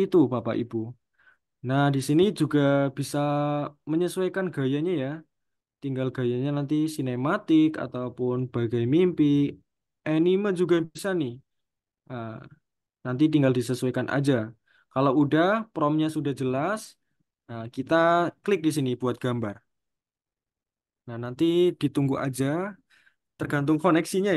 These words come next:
ya. <laughs> Iya, nanti kita akan muncul beberapa opsi dari gambar dari prom yang sudah kita tulis tadi.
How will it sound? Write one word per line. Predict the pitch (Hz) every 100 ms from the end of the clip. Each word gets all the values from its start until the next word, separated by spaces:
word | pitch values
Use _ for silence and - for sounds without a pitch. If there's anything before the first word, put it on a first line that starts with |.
| 135
ya. | 156
<laughs> | 139 131 139 - _ _ _ - - _ _ _ _ _ 123
Iya, | 117 - 123
nanti | 123 139 147 147 143
kita | 143 135 131 -
akan | - 139 139 139 147 147
muncul | 170 175 190 196 196 -
beberapa | 156 151 143 143 123 147
opsi | 151 - 170 151
dari | 135 131
gambar | 135 123 143 160 139
dari | 131 131 -
prom | 151 160 160
yang | 139 139
sudah | 135 131 131
kita | 131 131 127 127 127 131 - _ _ _ -
tulis | 196 175 -
tadi. | 113 107